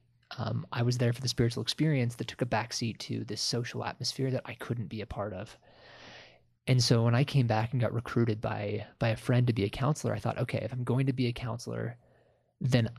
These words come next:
I am going to find the younger versions of me, find the kids who maybe were told to go by their parents, or the kids who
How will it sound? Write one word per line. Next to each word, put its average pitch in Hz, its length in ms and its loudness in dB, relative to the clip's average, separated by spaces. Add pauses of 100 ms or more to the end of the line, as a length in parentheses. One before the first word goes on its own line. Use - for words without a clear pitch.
I 113 180 6
am 113 180 4
going 110 380 2
to 101 500 0
find 117 640 0 (320)
the 131 300 0
younger 117 560 4
versions 117 480 -2
of 139 140 -10
me, 98 280 -8 (640)
find 113 260 4
the 120 60 6
kids 113 260 2
who 117 60 4
maybe 113 120 4
were 110 80 4
told 120 340 0
to 120 80 0
go 110 160 2
by 107 140 0
their 107 140 -2
parents, 110 440 -6
or 120 40 -4
the 117 80 -4
kids 123 300 -2
who 104 320 0